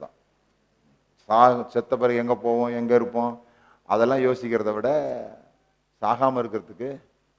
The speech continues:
அஹ், ஆசைப்படுங்க. முதல்ல சாகாம இருக்கிறதுக்கு ஆசைப்படுங்க. முதல்ல, அஹ், இந்த வசனத்தெல்லாம் கொஞ்சம் மாத்திங்க. எழுபது வயது, ப-, என்னது? மனுஷனுடைய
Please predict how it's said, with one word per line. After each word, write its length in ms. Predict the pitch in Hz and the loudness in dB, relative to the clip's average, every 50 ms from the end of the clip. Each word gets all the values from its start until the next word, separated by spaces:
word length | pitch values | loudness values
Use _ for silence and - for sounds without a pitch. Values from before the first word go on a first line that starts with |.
| _ _ _ _ _ _ _ _ _ _ _ _ _ _ _ _ - | _ _ _ _ _ _ _ _ _ _ _ _ _ _ _ _ -20
அஹ், 240 | 87 85 85 80 76 62 73 104 135 | -20 -20 -20 -20 -18 -6 -2 0 0
ஆசைப்படுங்க. 440 | 135 135 127 95 95 80 78 80 82 92 | 0 -2 -8 -12 -12 -14 -14 -14 -10 -6
முதல்ல 220 | 101 120 127 131 123 120 | -4 -2 -2 -2 0 0
சாகாம 300 | 113 120 127 127 123 120 | 2 4 4 2 2 0
இருக்கிறதுக்கு 340 | 110 104 104 104 101 95 98 | -4 -6 -6 -6 -6 -6 -6
ஆசைப்படுங்க. 420 | - 104 82 85 78 71 - _ _ _ _ _ _ _ _ _ _ _ _ 80 | -8 -10 -16 -18 -20 -20 -20 _ _ _ _ _ _ _ _ _ _ _ _ -16
முதல்ல, 200 | 87 98 107 101 98 92 87 85 - - - _ _ _ _ _ _ _ _ _ _ 85 85 | -6 -2 0 2 2 0 -2 -6 -12 -20 -20 _ _ _ _ _ _ _ _ _ _ -18 -18
அஹ், 420 | 82 80 80 78 76 73 71 69 64 65 _ _ _ _ _ _ _ _ _ _ _ _ _ _ _ _ - 101 | -16 -16 -18 -18 -20 -20 -20 -20 -20 _ _ _ _ _ _ _ _ _ _ _ _ _ _ _ _ _ -12 -4
இந்த 100 | 113 117 117 117 | 0 2 4 4
வசனத்தெல்லாம் 500 | 113 - 131 123 123 - 120 123 120 117 | 2 2 0 -2 -2 -2 -2 -2 -2 -4
கொஞ்சம் 180 | 110 107 101 107 | -4 -4 -2 -2
மாத்திங்க. 420 | 110 - - 107 98 92 87 85 85 _ _ _ _ _ _ _ _ _ _ _ _ _ _ _ _ _ _ _ _ _ _ _ - 101 | -2 -2 -4 -12 -12 -12 -16 -20 -20 _ _ _ _ _ _ _ _ _ _ _ _ _ _ _ _ _ _ _ _ _ _ _ -6 -2
எழுபது 300 | 117 123 120 117 110 104 110 | -2 0 0 0 0 0 2
வயது, 280 | 113 117 120 110 113 107 101 95 98 98 - - 90 | 2 2 2 0 -2 -4 -4 -6 -8 -16 -12 -6 -2
ப-, 220 | 104 104 101 98 95 104 | 0 0 0 0 -2 -4
என்னது? 220 | 113 117 139 160 147 135 _ _ _ _ _ _ _ _ _ _ _ - - _ _ _ _ _ _ _ _ _ - - - _ _ - - _ _ _ _ _ _ _ _ _ _ _ _ _ _ _ _ _ _ _ _ _ _ _ _ - - _ _ - _ - _ _ _ _ _ _ _ - - | -6 -6 -6 -6 -8 -12 _ _ _ _ _ _ _ _ _ _ _ -20 -20 _ _ _ _ _ _ _ _ _ -20 -20 -20 _ _ -20 -20 _ _ _ _ _ _ _ _ _ _ _ _ _ _ _ _ _ _ _ _ _ _ _ _ -20 -20 _ _ -20 _ -20 _ _ _ _ _ _ _ -4 0
மனுஷனுடைய 400 | 123 151 160 - 170 156 143 139 | 0 0 0 -2 0 6 8 8